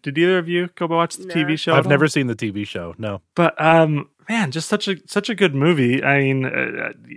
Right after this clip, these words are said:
Speaker 1: uh, Harrison Ford again, right? But, but just, I don't know. It's, it, it's, it,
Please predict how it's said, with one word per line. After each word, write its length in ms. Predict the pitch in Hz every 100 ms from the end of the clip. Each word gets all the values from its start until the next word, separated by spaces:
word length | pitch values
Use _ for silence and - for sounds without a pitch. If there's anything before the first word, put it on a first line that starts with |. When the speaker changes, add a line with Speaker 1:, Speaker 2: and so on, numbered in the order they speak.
| _ 113
Speaker 1:
uh, 140 | 113
Harrison 360 | 127 139 131 113
Ford 280 | 139 139
again, 360 | 117 110 110 120
right? 320 | 123 127 135
But, 240 | 135 123 _ _ _
but 320 | 151 135 - _ _ -
just, 260 | 208 202 _ _ -
I 140 | 147
don't 160 | 175 131
know. 220 | 143 120
It's, 260 | 127 135 -
it, 260 | 170 170
it's, 340 | 170 170 - -
it, 220 | 170 156